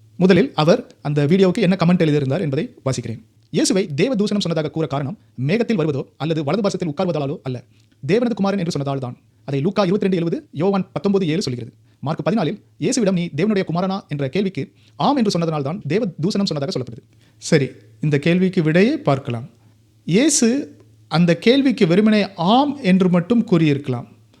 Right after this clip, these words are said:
அவர் அப்படி கூறவில்லை. அவர் விளக்கி கூறுகிறார். அந்த விளக்கத்தில் தான் சர்வ வல்லமையுள்ள தேவன் என விவரிக்கிறார். இயேசு ஆம் என்று மட்டும் கூறியிருந்தால் யூதர்கள் இயேசுவை கடவுளின் பிள்ளை என்று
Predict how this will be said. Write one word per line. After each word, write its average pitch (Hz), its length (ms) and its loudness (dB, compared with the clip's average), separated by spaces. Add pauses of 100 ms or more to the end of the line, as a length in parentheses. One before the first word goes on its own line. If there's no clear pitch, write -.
(260)
அவர் 190 260 2
அப்படி 226 360 0
கூறவில்லை. 131 560 2 (360)
அவர் 131 540 -4
விளக்கி 214 460 0
கூறுகிறார். 131 500 0 (380)
அந்த 151 340 0
விளக்கத்தில் 185 1000 0 (200)
தான் 160 440 0
சர்வ 220 640 2
வல்லமையுள்ள 185 920 2 (500)
தேவன் 190 560 4
என 156 200 0
விவரிக்கிறார். 127 640 -2 (880)
இயேசு 294 400 2
ஆம் 226 400 4
என்று 226 260 4
மட்டும் 202 400 4
கூறியிருந்தால் 185 640 2 (160)
யூதர்கள் 180 720 2
இயேசுவை 165 500 0
கடவுளின் 160 560 0
பிள்ளை 160 320 2
என்று 143 400 -4